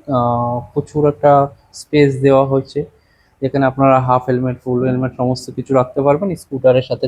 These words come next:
চার্জার প্রোভাইড করা হচ্ছে, এটি কার্পেট দেওয়া হয়েছে।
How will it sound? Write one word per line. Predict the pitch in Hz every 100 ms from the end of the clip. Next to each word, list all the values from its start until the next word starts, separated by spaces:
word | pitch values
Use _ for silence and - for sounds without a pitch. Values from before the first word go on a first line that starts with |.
| -
চার্জার | 120 117 -
প্রোভাইড | 127 131 123 104 -
করা | 123
হচ্ছে, | 123 120 - 143 - _ _ _
এটি | 123 123
কার্পেট | - 120 107 - 131 123
দেওয়া | 127 123 123
হয়েছে। | 123 120